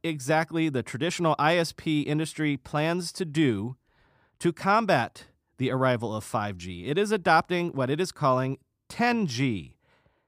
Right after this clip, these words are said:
ten gigabit per second data networks.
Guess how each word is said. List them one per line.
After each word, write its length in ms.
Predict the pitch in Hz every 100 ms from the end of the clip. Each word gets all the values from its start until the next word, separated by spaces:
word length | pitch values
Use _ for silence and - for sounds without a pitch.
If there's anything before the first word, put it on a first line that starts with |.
| _ -
ten 460 | 175 180 208 180
gigabit 460 | 139 175 180 175 -
per 180 | 185 175
second 540 | - 143 151 - 113
data 240 | 165 180
networks. 680 | 151 117 92 71 - -